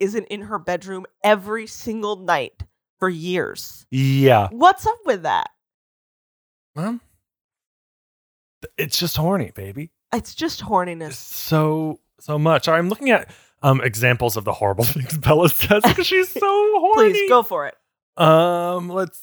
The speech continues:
Speaker 2: see. <clears throat> At one point, they're kissing. <laughs> Well, when he comes over, this is what happens. "He continued to kiss me for several minutes, standing there in the entry. He seemed less guarded than usual, his mouth cold and urgent on mine."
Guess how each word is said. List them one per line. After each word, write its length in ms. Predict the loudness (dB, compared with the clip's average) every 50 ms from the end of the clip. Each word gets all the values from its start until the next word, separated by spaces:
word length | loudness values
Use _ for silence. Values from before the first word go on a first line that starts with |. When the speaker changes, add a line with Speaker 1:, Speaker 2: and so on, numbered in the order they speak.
| -18 -10
Speaker 2:
see. 540 | -6 -4 -2 -2 -2 -4 -6 -8 -10 -12 -14 _ -8 -10 -10 -8 -10 -16 -16 _ -16
<clears throat> 440 | -16 -16 _ _ -20 -20 _ _ -6
At 1040 | -2 -2 0 0 0 -2 -4 -6 -8 -12 _ -20 -20 _ _ _ _ 0 0 2 2
one 140 | 2 0
point, 180 | 0 0 -2 -2
they're 100 | -2 -4
kissing. 600 | -6 -4 -6 -4 -4 -2 -4 -4 -4 -4 -8 -10 _ _ _ _ _ _ _ _ _ _ _ _ _ _ _ -20 _ _ _ -2
<laughs> 80 | -2 -2 -2 -8 _ _ _ _ _ -6 2
Well, 200 | 6 6 6 6
when 140 | 4 2 2
he 60 | 2
comes 340 | 0 0 0 2 2 2 2
over, 260 | 4 2 4 2 2
this 180 | 0 -2 -4 -6
is 80 | -6
what 140 | -6 -4 -4
happens. 460 | -4 -6 -6 -8 -10 -16 -16 -18 -18 _ _ _ _ _ _
"He 120 | -6 -6
continued 500 | -6 -6 -12 -8 -6 -4 -2 -2 -2 -2
to 80 | -4 -8
kiss 300 | -6 -4 -6 -6 -4 -4
me 100 | -6 -6
for 140 | -4 -6 -10
several 480 | -10 -8 -2 -2 -2 0 0 -2 -2
minutes, 600 | -2 -4 -4 -4 -6 -8 -10 _ _ -16 -16 -16 _ _
standing 460 | -20 -18 -6 -4 -2 -2 0 -2 0
there 200 | 0 0 0 0
in 60 | 0
the 120 | -2 -4 -6
entry. 500 | -8 -10 -10 -12 -14 -14 -14 -14 -16 -18 _ _ _ _ _ _
He 120 | -6 -6 -4
seemed 200 | -4 -4 -2 -2
less 160 | -2 -2 -2
guarded 360 | -4 -2 -2 -2 0 0 -2
than 100 | 0 0
usual, 380 | 0 -2 -4 -4 -4 -2 -2 -2
his 180 | -2 -4 -4 0
mouth 300 | 2 2 2 2 -2 _
cold 600 | -14 -2 0 2 4 4 4 4 2 2 0 -4 -6
and 140 | -6 -6 -4 -2
urgent 540 | 0 0 0 0 -2 -4 -8 -8 -12 -16 -16
on 180 | -16 -14 -10 -10
mine." 440 | -10 -8 -8 -10 -12 -14 -16 -18